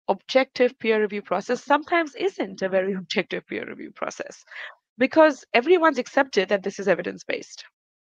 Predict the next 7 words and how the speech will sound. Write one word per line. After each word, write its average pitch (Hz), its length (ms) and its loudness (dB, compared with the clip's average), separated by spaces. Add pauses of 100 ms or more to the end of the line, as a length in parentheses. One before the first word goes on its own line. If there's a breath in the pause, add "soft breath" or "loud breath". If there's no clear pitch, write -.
(1160 loud breath)
So 269 360 6 (380 loud breath)
having 339 360 4
someone 240 840 0 (120)
sort - 260 2
of 277 140 2 (440)
critically, 285 400 4
like 277 200 4